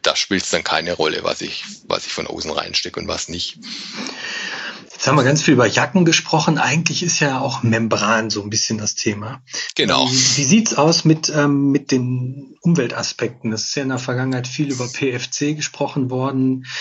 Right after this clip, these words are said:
Speaker 2: Ähm, wie siehst du das auch in Bezug auf, äh, billige Jacken oder, hm,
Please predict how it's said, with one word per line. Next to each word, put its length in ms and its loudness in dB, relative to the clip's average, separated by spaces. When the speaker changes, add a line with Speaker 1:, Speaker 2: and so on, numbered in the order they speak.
Speaker 2:
Ähm, 920 0
wie 100 -2
siehst 260 0
du 60 0
das 300 2
auch 280 0
in 160 2
Bezug 380 -2
auf, 380 -2
äh, 180 0
billige 400 2
Jacken 840 0
oder, 240 0
hm, 140 0